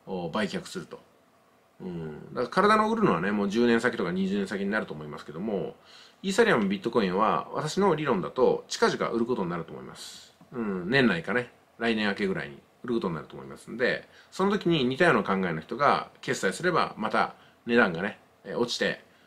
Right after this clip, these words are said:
また押し目を作ってくれるんじゃないかなと思うんですよ。そういう時を狙ってどんどん買うようにした方がいいんじゃないかなと思います。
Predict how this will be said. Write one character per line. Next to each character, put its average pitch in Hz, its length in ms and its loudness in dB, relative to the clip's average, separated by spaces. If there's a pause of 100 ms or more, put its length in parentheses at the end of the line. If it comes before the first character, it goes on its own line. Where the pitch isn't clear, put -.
ま 139 100 -4
た 151 80 6
押 160 100 6
し 202 80 -2
目 190 80 4
を 127 60 4
作 - 160 -6
っ - 20 -12
て - 80 -14
く 110 80 -2
れ 104 60 0
る 110 80 0
ん 98 40 0
じ 87 60 0
ゃ 80 40 0
な 73 100 -2
い 71 40 -8
か 82 80 -10
な 95 140 0
と - 80 -8
思 69 60 -10
う - 40 -12
ん - 20 -20
で - 60 -20
す - 40 -18
よ。 - 80 -18 (360)
そ - 180 2
う 233 40 6
い 247 40 4
う - 20 0
時 254 180 2
を 123 80 6
狙 92 180 2
っ 92 60 -2
て - 160 -2
ど 110 140 2
ん 104 60 2
ど 87 80 -2
ん - 20 -4
買 92 180 -6
う 92 60 -2
よ 87 80 -8
う - 20 -8
に 71 100 -12
し - 80 -14
た - 100 -8
方 - 160 -6
が 76 180 -10
い - 80 -10
い 98 40 -6
ん 85 60 -8
じ 80 60 -10
ゃ - 20 -14
な 71 80 -16
い - 40 -20
か 104 120 -10
な 131 120 2
と - 80 -8
思 78 100 -12
い - 20 -18
ま 78 120 -10
す。 - 160 -16